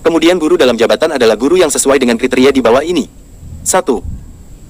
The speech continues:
guru yang telah memiliki sertifikat pendidikan guru penggerak. Dua,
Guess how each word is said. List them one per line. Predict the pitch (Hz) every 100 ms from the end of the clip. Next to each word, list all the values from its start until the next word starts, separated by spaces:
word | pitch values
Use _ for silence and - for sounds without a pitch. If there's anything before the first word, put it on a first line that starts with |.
| -
guru | 160 208
yang | 214
telah | 143 131
memiliki | 123 117 117 127
sertifikat | 156 165 160 170
pendidikan | 147 123 113 117 113
guru | 120
penggerak. | 190 180 104 - - - -
Dua, | 170 175